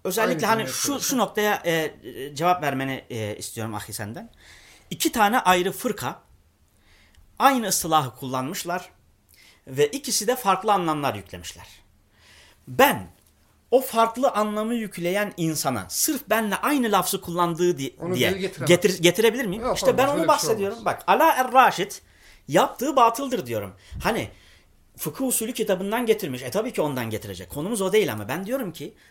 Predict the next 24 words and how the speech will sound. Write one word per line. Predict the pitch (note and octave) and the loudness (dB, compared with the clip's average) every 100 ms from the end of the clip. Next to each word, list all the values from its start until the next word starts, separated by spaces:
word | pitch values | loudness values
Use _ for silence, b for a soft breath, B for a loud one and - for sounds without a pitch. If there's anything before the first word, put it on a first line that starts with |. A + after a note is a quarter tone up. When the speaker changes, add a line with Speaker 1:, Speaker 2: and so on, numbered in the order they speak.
| b | b
Speaker 1:
fıkıh | E3 C4 | -10 -6
usulü | A#3+ G3+ F3 | -4 -4 -6
kitabından | E3+ F3 F#3+ G#3 G3+ | -4 -4 -2 -4 -4
getirmiş | F3 E3 G#3 E3+ | -4 -6 -4 -2
ve | C#3 | -2
bunların | G3 G3 A#3 A3+ | -2 -2 -2 -2
icmasıyla | E3+ D#3+ E3 E3 F3+ G#2+ F#2 B B B B | -8 -2 -2 0 -4 -6 -10 B B B B
usul | D#3 - B3 | 2 4 2
meseleleri | G3+ E3 D#3+ C#3 C3+ A#2 G#2 G2 _ b b b b | 2 0 0 0 0 -2 -4 -8 _ b b b b
nedir? | C#3 A#3 A#3 - | 0 2 0 -2
İlahiyat | D#3+ F#3+ F3+ G#3 G#3+ | 0 2 2 0 -2
meseleleridir. | C#3+ C3+ A#2 A2 G#2 | -6 -4 -4 -6 -6
Yani | A#2 F#3 G3 | -2 -2 -2
nedir? | A#3 F#3 G#3+ B B B | -2 -4 -6 B B B
İsim | - A3+ G#3 | 0 0 -2
sıfatın | F3+ D3 E3 | -2 -2 -2
işte | D#3 D3+ | -2 -2
tecsim, | - E3+ - - A#2+ A2 A2 b b b | 2 0 2 -2 -4 -6 -10 b b b
e, | C#3 C3 | -8 2
cevher, | E3 F3 C#3+ D3 G2+ G2+ b b - | 4 4 2 -2 -2 -6 b b 4
aras, | D#3 D#3+ A2+ G#2 - b b C#3+ | 4 6 2 0 -6 b b -8
e, | C#3 C3+ | -6 -2
bunların | E3+ F3+ A3 A3 B | 0 0 0 -4 B
hakikatleri. | - D3 - D#3 D#3 D#3+ D3 A#2+ G2 | -8 -8 -6 -6 0 -2 0 -2 -2